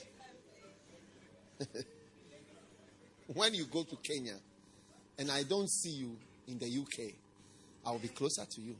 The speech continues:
It's true. I will be closer to you. Because I have more in common with you. Because I have more in common with believing people.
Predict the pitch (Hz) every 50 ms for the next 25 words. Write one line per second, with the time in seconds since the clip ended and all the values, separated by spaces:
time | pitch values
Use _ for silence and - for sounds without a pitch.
0 | - - - - - - - - - - - - - - - - - - - -
1 | - 175 240 - - - - - - - - - - - - - - - - -
2 | - - - - - 110 113 113 113 110 117 - - - 180 240 - - - -
3 | - 117 113 139 - - - - - - - - - - - 127 - 151 139 143
4 | 175 226 208 151 156 165 170 190 208 233 254 285 170 185 - - 139 143 - -
5 | - 214 208 190 175 143 127 113 - - - - - - - - - - - -
6 | - - - - - - - - - - 131 139 165 160 175 170 190 262 269 190
7 | 196 208 233 254 208 170 - - - 208 208 214 208 196 160 - - 113 - 156
8 | 156 214 240 226 180 240 - - 240 - 269 247